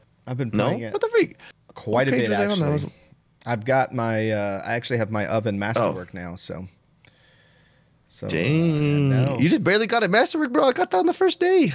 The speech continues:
Speaker 1: You did?
Speaker 2: Yeah, I grinded that thing out, dude. I was like, "I'm getting this thing masterwork, dude,
Speaker 1: <laughs>
Speaker 2: asap." 'Cause you just had to have every recipe.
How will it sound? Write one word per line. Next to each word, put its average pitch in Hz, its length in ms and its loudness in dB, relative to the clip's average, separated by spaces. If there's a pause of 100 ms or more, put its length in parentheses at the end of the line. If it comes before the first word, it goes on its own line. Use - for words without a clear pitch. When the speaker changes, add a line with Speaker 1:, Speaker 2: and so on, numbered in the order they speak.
(120)
Speaker 1:
You 160 140 2
did? 139 400 0 (840)
Speaker 2:
Yeah, 202 280 4
I 180 120 2
grinded 160 360 4
that 190 140 2
thing 165 160 2
out, 180 220 2
dude. 160 80 4
I 175 80 6
was 180 120 2
like, 127 140 4
"I'm 123 140 0
getting 139 120 4
this 131 120 0
thing 127 140 2
masterwork, 120 500 2
dude, 110 40 0
Speaker 1:
<laughs> 110 80 2
Speaker 2:
asap." 117 500 2
'Cause 135 140 2
you 135 60 2
just 170 140 2
had 175 100 2
to 135 60 4
have 123 180 2
every 127 220 2
recipe. 117 560 0